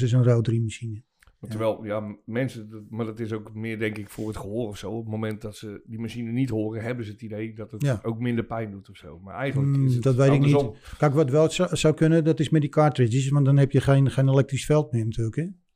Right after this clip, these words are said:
Speaker 1: Want de metaal op metaal, dat geeft toch een, eh, bepaalde spanning.
Speaker 2: Ja.
Speaker 1: En die cartridge, dat, dat, eh, dat glijdt niet.
Speaker 2: Nee, dat is ook, eh,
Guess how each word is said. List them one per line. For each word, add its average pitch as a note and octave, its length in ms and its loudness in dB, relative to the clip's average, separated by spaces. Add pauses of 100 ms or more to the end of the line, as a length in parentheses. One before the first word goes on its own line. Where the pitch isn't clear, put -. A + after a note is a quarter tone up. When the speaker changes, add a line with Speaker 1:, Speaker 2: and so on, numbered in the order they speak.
(320)
Speaker 1:
Want A2+ 120 -8
de C3+ 60 2
metaal C3 460 4
op C3 100 4
metaal, B2+ 600 0 (100)
dat C3 140 -6
geeft C3 220 0
toch D#3 180 0
een, B2+ 120 0
eh, A#2+ 160 -2
bepaalde A#2+ 460 -2
spanning. A#2 460 -4 (640)
Speaker 2:
Ja. A2 320 -8
Speaker 1:
En C3+ 120 -4
die A#2+ 100 -2
cartridge, C3 520 0
dat, A#2 300 -2
dat, A#2+ 240 0
eh, A#2 300 -2 (380)
dat C3+ 100 -4
glijdt B2 300 -4
niet. A#2+ 180 -8 (840)
Speaker 2:
Nee, B2+ 180 -2
dat A2+ 160 -10
is G#2+ 120 -18
ook, - 140 -18
eh, - 40 -10